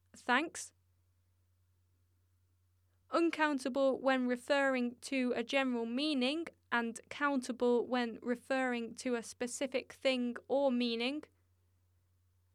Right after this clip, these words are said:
A type of, a kind of. Materials and liquids, glass, paper, coffee,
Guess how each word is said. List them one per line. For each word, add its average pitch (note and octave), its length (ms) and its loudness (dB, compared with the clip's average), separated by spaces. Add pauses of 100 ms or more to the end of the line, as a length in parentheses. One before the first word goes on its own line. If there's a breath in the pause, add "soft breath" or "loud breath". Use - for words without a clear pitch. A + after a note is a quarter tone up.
(400)
A B3 80 2
type A#3 460 -2
of, D#4 260 2 (1080)
a B3 80 4
kind B3 400 0
of. C4+ 220 4 (1500)
Materials B3 680 2
and A3+ 160 0
liquids, D4+ 680 -2 (680)
glass, D#4 540 0 (1000)
paper, C#4+ 500 -2 (1040)
coffee, E4 560 0